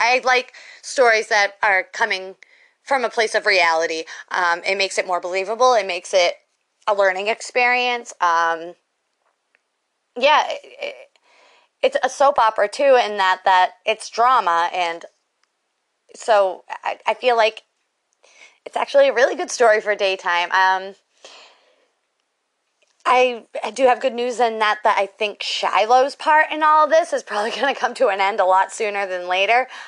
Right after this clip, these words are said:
Um, so for the fans that really can't stand this story, I feel like it will be o-, over sooner th-, rather than later, so you can have that to, re-, you know,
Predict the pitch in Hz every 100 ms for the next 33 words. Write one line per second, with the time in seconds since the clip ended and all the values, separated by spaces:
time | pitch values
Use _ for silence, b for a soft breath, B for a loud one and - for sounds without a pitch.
0 | B 220 214 190 185 185 185 _ _ _
1 | _ _ _ _ _ _ _ _ _ -
2 | 208 190 185 _ _ 180 - - - 202
3 | 170 202 190 180 - 180 202 196 208 -
4 | 240 214 208 202 - 214 220 220 202 226
5 | 202 202 202 202 - B B B 233 220
6 | 233 233 247 214 214 - 220 208 202 214
7 | 208 196 190 180 180 175 170 170 170 170
8 | 170 175 190 175 170 185 175 165 175 175
9 | - 170 175 - 175 214 180 156